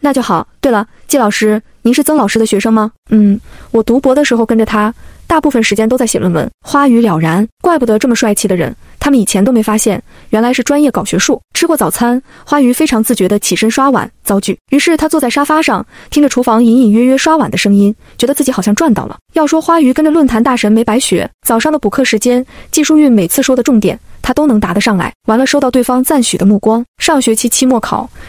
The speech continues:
你如果是现在这个程度，那上学期都可以拿奖学金了。奖学金？季老师，你看过我别的科目的分数？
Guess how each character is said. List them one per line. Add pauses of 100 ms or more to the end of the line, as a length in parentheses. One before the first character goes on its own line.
你
如
果
是
现
在
这
个
程
度， (240)
那
上
学
期
都
可
以
拿
奖
学
金
了。 (140)
奖
学
金？ (160)
季
老
师， (280)
你
看
过
我
别
的
科
目
的
分
数？